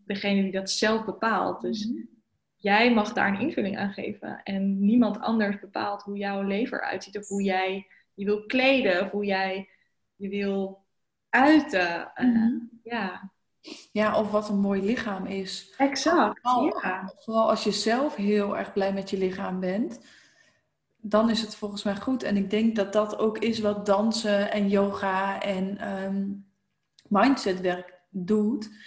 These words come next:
Speaker 1: Hmm.
Speaker 2: Als je weer in contact komt met je lichaam, kun je het niet meer haten.
Speaker 1: Nee.
Speaker 2: Ik heb dan een achtergrond met een eetstoornis, waarin je ook eigenlijk een wandelend hoofd bent, want anders kun je niet zo met je lichaam omgaan.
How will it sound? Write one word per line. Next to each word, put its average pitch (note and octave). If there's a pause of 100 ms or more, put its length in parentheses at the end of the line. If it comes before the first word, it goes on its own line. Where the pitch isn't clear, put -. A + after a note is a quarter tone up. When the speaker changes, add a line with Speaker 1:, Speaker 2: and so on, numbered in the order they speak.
(140)
Speaker 1:
Hmm. G#3
Speaker 2:
Als A#3+
je B3
weer A#3
in A3
contact A#3
komt A3
met A3+
je B3
lichaam, G3
kun C4+
je C4
het A#3+
niet A3
meer G#3+
haten. G3 (840)
Speaker 1:
Nee. G3
Speaker 2:
Ik -
heb A3
dan G#3+
een G#3
achtergrond G#3
met G#3
een G3+
eetstoornis, A#3
waarin G3
je G3
ook G#3
eigenlijk G#3
een F#3+
wandelend G3
hoofd F#3
bent, F#3
want F#3
anders G3+
kun A3
je G#3+
niet G3+
zo G3+
met G3
je G3+
lichaam G3
omgaan. A3+